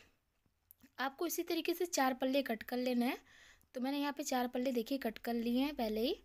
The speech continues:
ये देखिए चौबीस by चौबीस का है। इस तरीके से हमें चौबीस by चौबीस के चार पल्ले कट कर लेने हैं। तीन मैंने नेट के कट किए हैं और एक हमारा मेन फैब्रिक है। तो चलिए अब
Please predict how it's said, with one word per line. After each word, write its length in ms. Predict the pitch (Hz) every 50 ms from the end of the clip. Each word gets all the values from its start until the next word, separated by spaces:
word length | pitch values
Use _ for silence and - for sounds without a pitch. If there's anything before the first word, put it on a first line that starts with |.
| - - _ _ _ _ _ _ _ _ _ _ _ _ _ _ _ _ _ _ _ _ _ _ _ _ _ _ _ _ _ _ _ _ _ _ _ _ _ _ _ -
ये 140 | 240 240 240
देखिए 220 | 233 226 233 269 262
चौबीस 360 | - 262 233 214 254 247 240
by 160 | 240 240 277 277
चौबीस 360 | - 254 226 214 247 254 -
का 120 | - 277 294
है। 240 | 254 233 240 330 392 - - _ _ _ _ _ _ _ _ _ _ _ _ _ _ _ _ _ _ _ _ _ _ _ _ _ _ _ _ _ _ _ _ _ _ _ _ _ _ _ _ -
इस 160 | 247 247 - -
तरीके 300 | 254 247 247 247 254 247
से 140 | - 254
हमें 140 | 240 247 320
चौबीस 300 | - - 254 247 240 233
by 100 | 247 240
चौबीस 280 | 233 254 233 233 240 -
के 100 | - 311 302
चार 240 | - 254 240 240
पल्ले 240 | 233 - 240 254 262 262
कट 180 | - 233 214 -
कर 160 | - 240 233
लेने 300 | 240 233 247 247 254 277
हैं। 160 | 330 415 - - - - - - - _ _ - -
तीन 160 | 294 294 302
मैंने 200 | 302 311 311 294
नेट 200 | 262 240 233 -
के 120 | - 302 285
कट 180 | - 311 - - - -
किए 260 | 302 294 302 302 311
हैं 200 | 320 370 254 233 - - _ _ -
और 180 | 254 247 240
एक 220 | 262 339 339 - 262
हमारा 360 | 247 240 233 233 254 339 466 -
मेन 180 | 381 285 240 226
फैब्रिक 460 | - 226 214 202 202 208 208 - -
है। 100 | 220 233 233 - - - - - - - - _ -
तो 80 | - 254
चलिए 340 | 240 269 262 254 277 302 330
अब 120 | 330 -